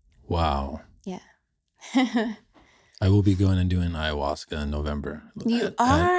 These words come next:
Speaker 1: at
Speaker 2: are.
Speaker 1: Soltara, yeah.
Speaker 2: <gasps> Soltara.
Speaker 1: Yeah.
Speaker 2: It's incredible. I highly, highly recommend it.
Speaker 1: Yeah.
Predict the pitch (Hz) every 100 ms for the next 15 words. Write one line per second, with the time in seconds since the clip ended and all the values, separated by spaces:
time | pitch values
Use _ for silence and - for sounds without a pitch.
0 | 349 320 285 262 220 165 156 76 78 78
1 | - - 269 - - - - 269 160 214
2 | - 214 190 - 170 170 165 160 - 175
3 | 185 - - 180 180 175 165 180 180 196
4 | - - - 202 185 170 - - - -
5 | - - 50 50 85 73 71